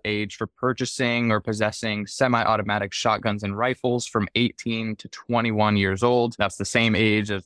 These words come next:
the legal age to buy a handgun in the state already. Hadeggy's other big bill, A B three fifty-four,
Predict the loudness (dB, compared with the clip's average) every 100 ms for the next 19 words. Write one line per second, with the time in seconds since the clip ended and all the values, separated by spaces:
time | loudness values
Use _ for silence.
0 | -8 -4 0 0 0 -2 -4 -4 -2 2
1 | 2 2 2 0 -2 -2 0 2 2 2
2 | 2 0 -2 0 2 2 0 0 -6 _
3 | _ _ -2 0 -2 0 0 2 -2 -2
4 | -4 -2 -2 -4 -8 -8 -10 -12 -6 -8
5 | -4 -6 -4 -6 0 2 4 4 4 2